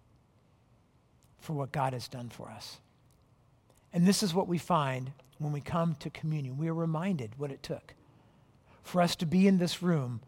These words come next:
all these years later, to be able to be secure and safe in the filial fear of God, in the work of Christ. Paul was writing to the Corinthians, and he reminded them why they, why they do what we're about to do.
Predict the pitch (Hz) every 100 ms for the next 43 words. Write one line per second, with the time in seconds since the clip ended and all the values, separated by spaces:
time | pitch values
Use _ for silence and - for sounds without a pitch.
0 | - - 151 160 175 135 151 135 139 135
1 | 113 113 _ _ _ _ _ _ _ _
2 | _ - 185 165 175 175 170 175 139 170
3 | 170 - - 175 - - 175 135 113 123
4 | - - 156 127 - - _ - - _
5 | _ - 147 143 - 156 160 175 170 156
6 | 151 - - - - 170 135 110 - _
7 | _ _ _ 127 117 139 120 107 107 _
8 | _ 143 135 131 147 131 127 - 131 110
9 | - - _ _ _ - - - - -
10 | - - - - - _ _ _ - 226
11 | 220 180 196 202 190 170 - 202 185 185
12 | 170 185 165 185 170 170 165 156 139 135
13 | 139 139 139 120 - 190 151 143 135 147
14 | 139 139 135 127 127 127 - 127 123